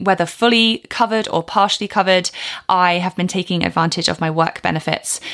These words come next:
for those services. So check that out as well. Another amazing bonus about Canada.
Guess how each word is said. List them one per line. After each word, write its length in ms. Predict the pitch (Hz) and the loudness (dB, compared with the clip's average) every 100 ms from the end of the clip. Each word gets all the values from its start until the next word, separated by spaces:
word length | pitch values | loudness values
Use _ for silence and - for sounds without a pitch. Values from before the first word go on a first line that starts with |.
| - | -8
for 120 | - | 0
those 240 | 175 165 - | 4 4 4
services. 480 | 165 160 - 151 | 2 2 -2 -2
So 280 | 147 165 156 | 0 0 0
check 320 | - - - | -2 -4 -2
that 120 | 180 160 | 2 4
out 220 | 151 - | 4 0
as 100 | - | 0
well. 220 | 156 156 | 2 2
Another 320 | 165 170 165 | 2 2 2
amazing 380 | 160 156 160 156 | 2 0 0 -2
bonus 440 | 147 143 143 147 - | 0 0 0 -2 -4
about 220 | - - | -2 -2
Canada. 440 | - 156 - - | -2 -4 -2 -4